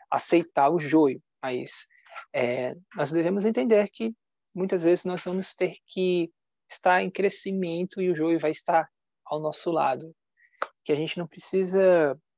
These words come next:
se preocupar, porque Deus sabe disso. É claro que a gente tem que estar em constante oração, acho que eu acabei me expressando mal agora, mas não significa que a gente tem que aceitar o falso evangelho, que nós devemos aceitar as doutrinas erradas, tá bom? Só pra deixar claro.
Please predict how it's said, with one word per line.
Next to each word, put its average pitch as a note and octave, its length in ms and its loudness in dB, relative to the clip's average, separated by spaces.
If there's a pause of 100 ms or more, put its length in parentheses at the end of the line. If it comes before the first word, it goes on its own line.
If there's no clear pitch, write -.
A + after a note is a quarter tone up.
(200)
se - 140 -8
preocupar, E3 440 0
porque - 220 -16
Deus D3+ 200 -2
sabe D3+ 320 0
disso. D3+ 500 -10 (640)
É C3 220 -10
claro C3 260 0
que - 60 -8
a D3+ 40 -6
gente D3 60 -8
tem D#3+ 80 -2
que - 60 -12
estar D3+ 80 -2
em C3+ 60 -6
constante D3+ 400 -4
oração, D3 320 2
acho - 120 -8
que - 80 -10
eu C#3+ 40 -8
acabei D3+ 320 -12
me C#3+ 40 -12
expressando - 360 -8
mal B2+ 100 -4
agora, F3 240 4 (340)
mas D3+ 300 4
não D#3 120 -4
significa E3 480 0
que F#3 40 4
a E3 40 6
gente F3+ 140 -4
tem F#3 100 -2
que - 100 2
aceitar E3 880 4
o C#3+ 120 -4
falso - 360 0
evangelho, C#3+ 520 -2
que - 320 -20
nós C#3 160 -12
devemos D3+ 360 -6 (180)
aceitar F3 800 -6 (340)
as D#3 300 0
doutrinas D3+ 600 -6
erradas, C#3+ 480 -4
tá - 80 -20
bom? D3 260 -6 (200)
Só - 120 -18
pra C#3+ 100 -8
deixar D#3 180 -4
claro. C#3+ 300 0